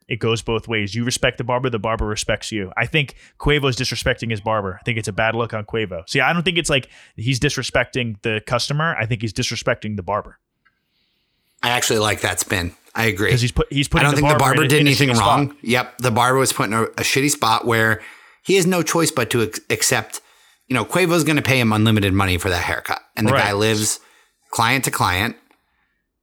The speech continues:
Speaker 2: So it's like almost even as the person in the barber's chair, you're probably like, "Listen, dude, I get it. I'm sorry that Quavo did this to you."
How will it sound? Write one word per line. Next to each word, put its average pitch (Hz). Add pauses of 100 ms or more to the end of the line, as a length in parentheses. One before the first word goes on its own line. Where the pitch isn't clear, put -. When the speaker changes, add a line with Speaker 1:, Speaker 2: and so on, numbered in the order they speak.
(160)
Speaker 2:
So -
it's 123
like 131
almost 156
even 170
as 151
the 127
person 135
in 120
the 113
barber's 104
chair, 127
you're 104
probably 104
like, 98
"Listen, 104
dude, 95
I 95
get 98
it. - (480)
I'm 107
sorry 104
that 95
Quavo 92
did 87
this -
to -
you." -